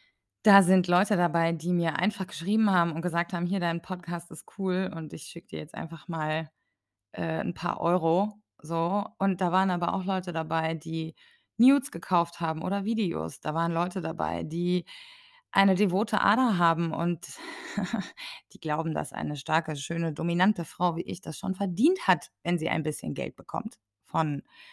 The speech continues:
äh, von Männern. Und ja, Schwanzbewertungen waren dabei und, ähm,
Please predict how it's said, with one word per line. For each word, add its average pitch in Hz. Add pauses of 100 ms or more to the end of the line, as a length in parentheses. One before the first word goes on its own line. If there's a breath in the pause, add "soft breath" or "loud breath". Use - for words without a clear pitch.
(360 loud breath)
äh, -
von 156
Männern. 147 (1700 loud breath)
Und 226 (120)
ja, 202 (280)
Schwanzbewertungen 180
waren 170
dabei 160
und, -
ähm, 151